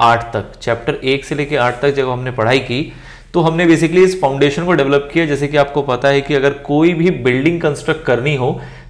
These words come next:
तो जो भी हमारा फ्लोर का लेवल होता है, उसके नीचे कुछ काम करना पड़ता है आठ दस फुट, तब जाके आप उसके ऊपर तीन मंजिल, चार, पाँच, छह मंजिल की बिल्डिंग खड़ी कर पाते हो। Basically, ये जो हमारा foundation work है,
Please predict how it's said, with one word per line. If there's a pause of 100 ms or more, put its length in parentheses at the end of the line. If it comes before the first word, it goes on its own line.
(120)
तो
जो
भी
हमारा (460)
फ्लोर
का
लेवल
होता
है,
उसके
नीचे
कुछ
काम
करना
पड़ता
है
आठ
दस
फुट, (420)
तब
जाके
आप
उसके
ऊपर
तीन
मंजिल,
चार,
पाँच,
छह
मंजिल
की
बिल्डिंग
खड़ी
कर
पाते
हो।
Basically,
ये
जो
हमारा
foundation
work
है,